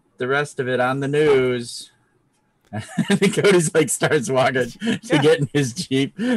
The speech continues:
Speaker 1: Um,
Speaker 2: Uh, and I feel like this figure just, like, drops from their webbing, and you watch them fall, and it looks like it's gonna be a precarious one. But then they flip at the last moment and just kinda land on their feet. And then when you stand up, you can see that they're maybe, like,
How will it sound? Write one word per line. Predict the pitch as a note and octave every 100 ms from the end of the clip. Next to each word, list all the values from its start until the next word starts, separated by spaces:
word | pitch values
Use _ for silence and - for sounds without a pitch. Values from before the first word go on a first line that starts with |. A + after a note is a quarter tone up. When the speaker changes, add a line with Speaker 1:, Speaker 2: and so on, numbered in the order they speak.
| G3
Speaker 1:
Um, | - B2 A#2 - _ _ _ _ - _
Speaker 2:
Uh, | E3+ F3 F3+ F#3+ F#3+ F#3+ F#3+ _ _ _ _ _
and | F3+ F#3+
I | F#3
feel | - G3+ A3+
like | G#3 F#3
this | E3 F3
figure | - D3 C3+ D#3
just, | C#3+ D3+ -
like, | C#3 C3 G#2+
drops | - C3+ C3 B2 D3 _ - - -
from | - C#3+ C3 C3+
their | C3+ B2
webbing, | G#2+ A2 D3+ D#3+
and | C3
you | D3+ G4 -
watch | C#3+ - -
them | F3+ C3+
fall, | - - C#3 C#3 F#3
and | F#3
it | C3 C3+
looks | C#3 F3 -
like | D#3+
it's | E3+ -
gonna | C#3+ C#3+
be | C#3+
a | C#3
precarious | D3+ C3 B2+ A#2+ C#3+ F3 E3+
one. | G3 G3+ G#3+ - _ _ -
But |
then | G3+ D4+
they | E4+ B3+
flip | - - C#3+ F#3 G#3
at | -
the | E3+
last | D3 D3+ -
moment | D3+ C#3 D3 C#3
and | C3+
just | C#3+
kinda | - D#3+
land | C3 B2+ C3+ D#3
on | D#3 D3
their | C3+
feet. | C3 - B2+ D3
And | C#3+
then | C#3+
when | F#3
you | F3
stand | D#3+ - D#3+ D#3
up, | E3 D3
you | D3
can | F#3+ A#3+
see | - G3
that | E3+ E3
they're | D#3+ D3
maybe, | B2 B2 B2+ C3
like, | C3 A#2+ A2+